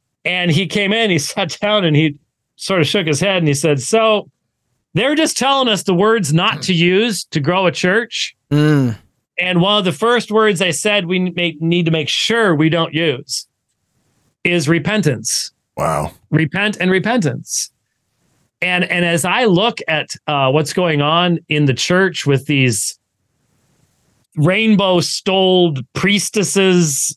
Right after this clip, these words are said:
Speaker 1: uh, you know, and even Presbyterian churches and Lutheran churches and everything else, uh, I, I recognize that that element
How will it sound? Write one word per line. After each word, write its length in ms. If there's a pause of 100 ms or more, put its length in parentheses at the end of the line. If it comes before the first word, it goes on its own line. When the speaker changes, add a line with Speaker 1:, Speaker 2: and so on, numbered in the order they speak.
(140)
Speaker 1:
uh, 440
you 100
know, 280
and 200
even 260
Presbyterian 720
churches 380
and 100
Lutheran 340
churches 420
and 260
everything 360
else, 260 (800)
uh, 340 (400)
I, 440
I 160
recognize 720
that 180 (220)
that 320 (120)
element 580